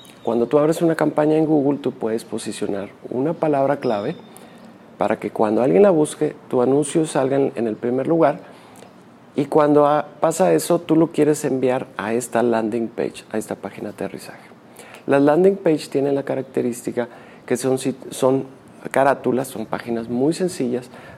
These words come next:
no tienen teléfono, no tienen navegación, no tienen menús, no tienen opciones. Básicamente tú estás hablando del producto, de los beneficios y tienes un formulario de contacto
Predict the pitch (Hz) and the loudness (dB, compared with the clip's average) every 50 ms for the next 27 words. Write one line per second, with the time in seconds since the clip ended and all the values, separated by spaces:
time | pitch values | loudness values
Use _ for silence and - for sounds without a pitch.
0 | - 110 127 135 147 151 147 - 160 151 151 151 147 147 151 127 120 120 120 117 | -2 0 4 4 4 4 4 4 4 4 6 4 2 2 2 2 2 2 0 0
1 | - 127 113 120 123 120 - - 113 123 120 123 131 135 135 - 147 143 139 139 | -2 -2 -2 0 0 -2 -4 -4 -4 -2 0 0 0 -2 -2 -2 0 0 2 2
2 | 143 139 139 139 135 135 131 131 131 131 - - 113 98 90 107 - - - - | 0 0 0 0 0 -2 -2 -2 -4 -6 -6 -4 -4 -4 -4 -6 -10 -14 -20 -20
3 | - - - - - - - - 113 110 - 120 120 120 127 131 131 131 127 123 | -20 -20 -20 -20 -20 -18 -12 -8 -8 -6 -2 -2 0 0 2 0 0 0 0 0
4 | 127 135 139 131 123 - - - 107 107 107 - 131 127 135 135 135 131 135 - | 0 0 0 -2 -4 -6 -8 -6 -6 -6 -4 -2 -2 0 0 0 0 -2 -2 -2
5 | - 156 143 135 117 113 - - - - - - - - - - - 113 131 135 | 0 2 2 2 2 -2 -6 -18 -20 -20 -20 -20 -20 -20 -20 -8 -2 0 0 0
6 | - 143 147 139 135 139 135 131 131 131 - - 127 - - 127 - - 113 110 | 0 -2 0 0 0 0 0 0 -2 -2 -2 -4 -6 -4 -4 -6 -4 -2 -2 0
7 | 117 110 117 117 117 107 107 104 - - 117 120 160 214 214 - - 247 262 - | 0 0 2 2 2 2 0 0 0 2 2 4 4 4 2 0 -2 -4 -4 -4
8 | - - - - - - - - - 104 104 113 113 110 120 110 117 120 120 - | -8 -20 -20 -20 -20 -20 -20 -12 -6 -2 0 2 2 2 4 2 2 2 2 2
9 | 190 196 190 - 226 220 - - - - - - - - 135 - 160 160 175 170 | 2 2 2 0 -4 -4 -4 -8 -20 -20 -18 -10 -6 -4 0 2 4 4 4 2
10 | - 175 180 180 165 175 - 165 156 151 151 147 143 139 139 147 147 143 - 135 | 2 2 2 2 2 0 0 0 2 2 2 2 2 2 2 2 0 0 0 -2
11 | 135 131 - 123 113 110 - - - 123 | -2 -2 -2 -4 -4 -4 -6 -6 -6 -6